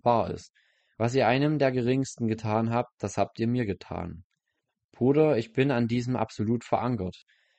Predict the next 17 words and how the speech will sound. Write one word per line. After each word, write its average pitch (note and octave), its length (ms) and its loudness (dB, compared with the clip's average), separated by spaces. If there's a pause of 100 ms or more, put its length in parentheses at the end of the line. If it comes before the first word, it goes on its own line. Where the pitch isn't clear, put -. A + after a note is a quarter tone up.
(100)
Und G#2 140 -2
ich G2 180 -4
weiß, A2 380 4
dass A2 240 -4
jeder C3+ 220 4
von F#2 200 -2
euch, F#2 380 -4 (600)
anstatt G#2+ 420 0
eines A#2+ 260 0
Altarrufs B2 720 0
möchte A#2+ 280 -2
ich A2 220 -4
heute C3 220 2
Morgen A#2+ 460 4
zur A#2+ 220 -2
Weihe A#2+ 360 2
aufrufen. F2+ 640 -8